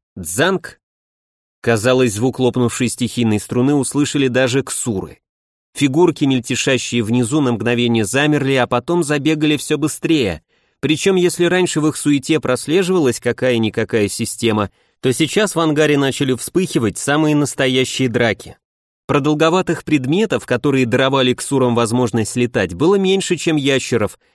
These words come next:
и вскоре весь ангар превратился в поле боя. «Знать бы раньше»,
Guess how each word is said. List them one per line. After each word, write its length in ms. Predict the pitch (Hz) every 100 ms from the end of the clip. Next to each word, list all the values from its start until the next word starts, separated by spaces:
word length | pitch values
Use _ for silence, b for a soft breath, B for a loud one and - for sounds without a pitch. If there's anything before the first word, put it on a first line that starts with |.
| -
и 120 | 110
вскоре 400 | - - 185 185
весь 260 | 175 160 170
ангар 400 | 160 160 170 -
превратился 720 | 131 120 113 - 113 - 110
в 80 |
поле 240 | - 101 92
боя. 340 | 90 82 - _ _ _ _ _ _ _ -
«Знать 340 | 87 120 135
бы 180 | 120 147
раньше», 580 | 147 170 165 - 107